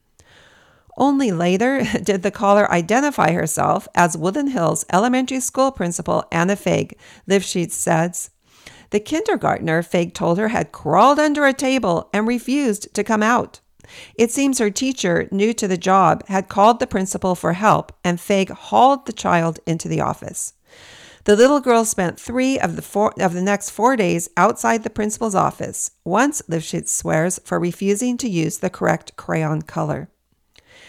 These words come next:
In later meetings, the mother said Feig shouted at their child, shouted that their child was not welcome at her school unless she started taking Ritalin, an allegation the principal denies. End of quote from the article.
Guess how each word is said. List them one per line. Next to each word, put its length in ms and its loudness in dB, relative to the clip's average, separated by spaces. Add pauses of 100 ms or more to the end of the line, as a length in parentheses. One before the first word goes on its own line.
(260)
In 180 2
later 280 6
meetings, 500 2
the 80 0
mother 260 0
said 320 0
Feig 280 -2
shouted 580 2 (120)
at 200 0
their 140 0
child, 540 -2 (560)
shouted 460 2
that 140 -4
their 120 -2
child 340 -2
was 200 -4
not 320 4
welcome 320 2
at 140 -4
her 100 -4
school 460 -4
unless 260 -2
she 120 -8
started 440 0
taking 380 -4 (100)
Ritalin, 640 -2 (220)
an 200 -4
allegation 580 0
the 80 -4
principal 640 -6
denies. 640 -6 (1200)
End 200 -2
of 120 -4
quote 300 -4
from 160 -6
the 100 -8
article. 540 -8